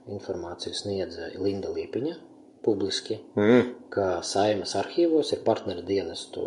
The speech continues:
Speaker 1: informācija, ka Pēteris Viņķelis ir Krievijas drošības dienestu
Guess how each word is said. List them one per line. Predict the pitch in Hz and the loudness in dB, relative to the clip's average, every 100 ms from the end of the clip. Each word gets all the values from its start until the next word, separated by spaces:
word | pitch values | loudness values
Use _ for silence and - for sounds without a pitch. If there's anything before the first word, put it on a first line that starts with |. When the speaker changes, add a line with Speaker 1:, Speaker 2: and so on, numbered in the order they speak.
| 90 | -4
Speaker 1:
informācija, | 104 - 147 143 143 - 120 | -4 2 2 4 0 2 0
ka | - | 2
Pēteris | 110 107 - - | 2 2 2 -2
Viņķelis | 113 131 - 135 131 - | 0 2 4 4 4 -2
ir | - - | -12 -12
Krievijas | - 110 120 104 | 4 8 8 6
drošības | 90 101 - 82 | 2 0 -2 -2
dienestu | 90 104 95 - 90 | 2 2 2 -6 -4